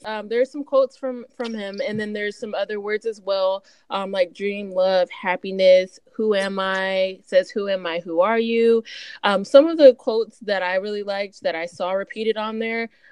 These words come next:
um, we're talking about dreams being a small hidden door in the deepest and most intimate sanctum of the soul. That was repeated. And another one, which I freaking loved, is,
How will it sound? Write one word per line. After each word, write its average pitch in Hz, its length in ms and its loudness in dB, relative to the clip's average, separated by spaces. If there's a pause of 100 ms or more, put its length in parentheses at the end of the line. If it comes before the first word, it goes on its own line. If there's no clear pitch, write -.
um, 196 160 -6
we're 202 100 -4
talking 202 440 -6
about 175 360 -2
dreams 196 440 -6
being 185 260 -2
a 180 60 4
small 185 300 2
hidden 190 220 -4
door 180 280 6
in 170 100 2
the 170 80 2
deepest 180 480 -8
and 170 140 -2
most 170 240 -2
intimate 185 420 -10
sanctum 190 480 -4
of 185 160 2
the 233 100 4
soul. 180 560 8
That 185 160 0
was 190 140 -10
repeated. 170 600 -2 (400)
And 196 200 0
another 302 380 4
one, 190 320 2
which 190 240 -4 (100)
I - 100 -12
freaking 185 360 -10
loved, 165 400 -6
is, 175 320 -2